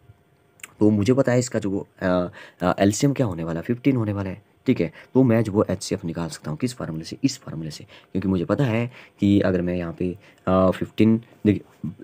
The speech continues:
इसको कर लेते हैं, कर लेते हैं, क्या प्रॉब्लम है थ्री और फ़ाइव का, तो थ्री फ़ाइव जो होता है फ़िफ़्टीन, ठीक है, जो कि मैंने यहाँ पे प्रोडक्ट के लिए एक साइड।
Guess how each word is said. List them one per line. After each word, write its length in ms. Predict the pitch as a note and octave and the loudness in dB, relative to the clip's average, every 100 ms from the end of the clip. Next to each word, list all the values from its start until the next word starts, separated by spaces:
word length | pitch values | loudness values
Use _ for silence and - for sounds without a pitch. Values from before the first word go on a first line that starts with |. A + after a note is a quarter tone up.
| - D#3+ | -12 -10
इसको 200 | - D3+ | 0 4
कर 140 | E3+ | 6
लेते 220 | D#3+ D3+ | 6 4
हैं, 140 | D3 D3+ _ _ _ - - | -2 -4 _ _ _ -10 -2
कर 80 | D3+ | 0
लेते 240 | A#2+ - | 0 -2
हैं, 40 | |
क्या 100 | G2+ | -2
प्रॉब्लम 320 | G2+ G2 F#2 F#2 | -2 -2 -4 -6
है 80 | - _ - | -10 _ 0
थ्री 120 | A2+ | 4
और 140 | A2 | 4
फ़ाइव 220 | - G2 | 4 0
का, 120 | F#2+ - _ _ _ _ _ _ _ - - | 0 -8 _ _ _ _ _ _ _ -4 -2
तो 80 | |
थ्री 200 | G#2+ B2+ | 4 6
फ़ाइव 220 | - A2 G#2+ | 8 6 4
जो 120 | G2 | 0
होता 180 | E2+ F2 | -4 -10
है 60 | |
फ़िफ़्टीन, 300 | G2 - E3 - _ _ - | -4 0 -2 -4 _ _ -6
ठीक 120 | G#2+ | -4
है, 40 | F#2 | -2
जो 100 | F#2+ | -2
कि 120 | G2+ | 0
मैंने 160 | G2 B2 | 0 0
यहाँ 120 | B2 | -2
पे 80 | D3 | 0
प्रोडक्ट 320 | A#2 G2+ - | 2 2 0
के 100 | F2 | -6
लिए 140 | E2 | -4
एक 80 | D#2+ | -6
साइड। 220 | - D#2 | -8 -10